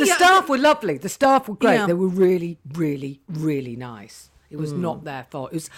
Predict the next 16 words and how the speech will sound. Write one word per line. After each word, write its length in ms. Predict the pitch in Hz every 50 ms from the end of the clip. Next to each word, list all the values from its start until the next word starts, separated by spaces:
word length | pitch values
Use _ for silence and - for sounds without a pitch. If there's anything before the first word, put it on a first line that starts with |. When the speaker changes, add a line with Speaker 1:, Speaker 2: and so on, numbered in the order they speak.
| - -
Speaker 1:
I'm 180 | - 254 294 196
a 40 | -
snotty 360 | - 202 175 147 - - 160
cow. 460 | - - 151 143 135 131 127 127 127 _ _ - - - - - -
I 120 | 226 226
wanted 420 | 214 202 190 180 - - 151 -
more 260 | 165 160 156 151 151 139
because 320 | 156 143 - 160 135 -
we 80 | 156 135
hadn't 200 | 151 143 131 -
been 180 | 147 143 135
away 280 | 135 131 143 135 135 131
since 400 | 131 - - 135 127 - - -
last 400 | 135 127 117 - - - _ -
year. 480 | 151 143 147 147 147 143 147 147 139 - -
Speaker 2:
Yeah. 240 | 494 508 440 240